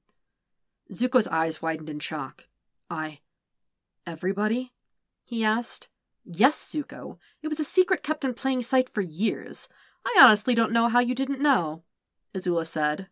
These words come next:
her voice haughty. Zuko sagged in shame. He knew why he didn't know. He had spent three years away from home, years where he was supposed to be learning how to rule,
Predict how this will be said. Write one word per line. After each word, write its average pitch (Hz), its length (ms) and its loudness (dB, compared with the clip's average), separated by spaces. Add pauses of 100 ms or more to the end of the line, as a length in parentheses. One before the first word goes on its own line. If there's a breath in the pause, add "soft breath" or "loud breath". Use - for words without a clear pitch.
her 240 120 -6
voice 175 300 0
haughty. 151 460 -2 (840)
Zuko 226 300 -2
sagged 170 320 0
in 156 100 -6
shame. 156 460 -8 (580 soft breath)
He - 160 0
knew 254 160 4
why 170 140 4
he 170 140 -8
didn't 160 260 -8
know. 156 360 -6 (440)
He - 140 -4
had 240 160 4
spent 254 280 2
three 214 160 -2
years 175 260 2
away 165 180 -2
from 156 180 -8
home, 151 460 -6 (440)
years 247 280 4
where 208 80 2
he 208 120 -2
was 180 120 -2
supposed 185 380 -2
to - 40 -10
be 165 120 -4
learning 160 260 -6
how 156 120 -8
to 151 80 -2
rule, 156 500 -4